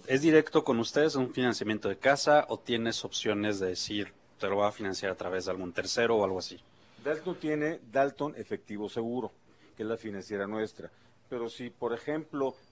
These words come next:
Speaker 2: tú traes tu pi-, tu propia financiera de un banco, pues bienvenida. Yo te ofrezco las condiciones nuestras para mejorártelo. Es el reto que tenemos,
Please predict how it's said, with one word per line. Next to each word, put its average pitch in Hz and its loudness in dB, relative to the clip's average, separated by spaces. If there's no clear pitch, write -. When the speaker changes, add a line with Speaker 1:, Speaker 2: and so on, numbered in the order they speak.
Speaker 2:
tú 160 -4
traes 143 2
tu 98 -12
pi-, 135 -8
tu - -20
propia 127 -6
financiera 135 0
de 101 -8
un 107 -6
banco, 131 -2
pues 180 -14
bienvenida. 151 -8
Yo 147 -4
te - -4
ofrezco 180 -2
las 127 -2
condiciones 120 -6
nuestras 160 -8
para 113 -6
mejorártelo. 107 -8
Es 120 -10
el 131 -10
reto 113 -6
que 101 -10
tenemos, - -18